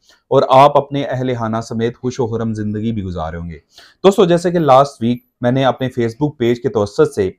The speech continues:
आप लोगों के साथ शेयर किया था कि इंशाल्लाह ताला हम लोग नेक्स्ट वीक में सोशल मीडिया मार्केटिंग के प्रैक्टिकल फेज में एंटर हो जाएंगे।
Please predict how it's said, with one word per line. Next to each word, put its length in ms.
आप 120
लोगों 140
के 100
साथ 220
शेयर 320
किया 160
था 200
कि 40
इंशाल्लाह 360
ताला 220
हम 180
लोग 240
नेक्स्ट 360
वीक 300
में 200
सोशल 340
मीडिया 280
मार्केटिंग 540
के 140
प्रैक्टिकल 580
फेज 380
में 120
एंटर 400
हो 180
जाएंगे। 360